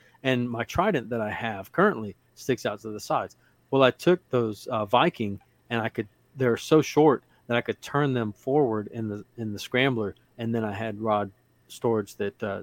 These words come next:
that shot backwards. But, Drew, I don't know if you've ever had a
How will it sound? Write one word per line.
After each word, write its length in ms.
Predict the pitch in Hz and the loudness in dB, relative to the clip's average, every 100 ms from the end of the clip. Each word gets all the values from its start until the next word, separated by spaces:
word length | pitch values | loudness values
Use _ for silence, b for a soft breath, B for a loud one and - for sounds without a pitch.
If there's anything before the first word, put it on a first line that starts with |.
| 104 | -10
that 140 | 98 | -12
shot 240 | - 113 104 | -6 -6 0
backwards. 400 | 135 - 87 - b b b b - | 0 0 -6 -10 b b b b 4
But, 260 | 175 180 - _ _ _ _ _ _ _ _ _ _ _ _ - - 120 | 6 6 -2 _ _ _ _ _ _ _ _ _ _ _ _ -20 -18 6
Drew, 280 | 139 190 170 | 12 12 12
I 100 | 165 | 8
don't 120 | 180 | 8
know 100 | 165 | 6
if 140 | - | 4
you've 140 | 151 139 | 2 2
ever 180 | 127 | 2
had 360 | 110 135 135 | 2 4 4
a 80 | 123 | 4